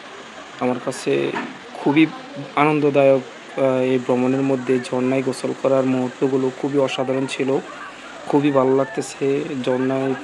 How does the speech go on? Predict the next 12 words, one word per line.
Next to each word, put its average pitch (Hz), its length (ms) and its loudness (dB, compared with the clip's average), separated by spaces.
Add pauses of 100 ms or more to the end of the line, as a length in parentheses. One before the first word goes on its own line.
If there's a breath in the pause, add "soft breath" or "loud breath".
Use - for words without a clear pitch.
পানি 135 460 0 (920)
খুবই, 151 320 4 (420)
অনেক 139 300 2
পানি 135 220 2
ছিল 139 260 0 (340)
এবং 139 460 0
ঝর্ণাটা 139 680 2 (180)
খুবই, 147 420 0
পানিগুলো 139 360 0
খুবই 143 220 -2
স্বচ্ছ, - 400 -2 (800)
ঠান্ডা। 135 640 4